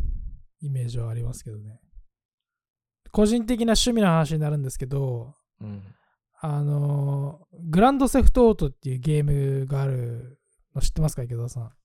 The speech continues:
Speaker 2: あ、どういうやつ？
Speaker 1: グラセフっていうゲーム。それの、あの、新作が二千二十五年に、まあ、出る予定っていうので、この間アナウンスがあって、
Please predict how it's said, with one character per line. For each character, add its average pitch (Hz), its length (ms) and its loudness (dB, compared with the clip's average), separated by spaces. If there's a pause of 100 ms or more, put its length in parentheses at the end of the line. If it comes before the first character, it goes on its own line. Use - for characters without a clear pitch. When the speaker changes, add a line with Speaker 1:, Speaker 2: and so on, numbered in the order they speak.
(280)
Speaker 2:
あ、 104 100 -10
ど 98 140 -14
う - 20 -14
い - 40 -12
う - 20 -10
や - 20 -10
つ？ - 20 -4
Speaker 1:
グ 175 60 0
ラ 165 100 0
セ 156 140 -2
フ 147 120 0
っ - 40 2
て - 180 -6
い 147 80 0
う 139 40 -2
ゲ 143 200 2
ー 131 40 0
ム。 123 320 -4
そ 226 120 0
れ 269 120 2
の、 262 460 -2 (500)
あ 175 160 -6
の、 156 100 -2
新 302 300 6
作 254 280 0
が 233 120 6
二 220 140 4
千 233 180 2
二 190 120 4
十 160 200 2
五 156 140 0
年 151 240 -2
に、 147 160 0
ま 151 120 0
あ、 - 20 -2
出 165 180 4
る 160 80 2
予 143 160 2
定 160 220 2
っ 151 40 -2
て - 180 -4
い 160 40 4
う 151 40 2
の 139 60 -2
で、 131 80 -4
こ 160 140 -6
の 156 80 0
間 156 220 -2
ア 156 60 -2
ナ 170 120 0
ウ 175 60 0
ン 165 60 -2
ス 143 120 -4
が 127 140 -4
あ - 20 -4
っ 135 40 -4
て、 120 540 -8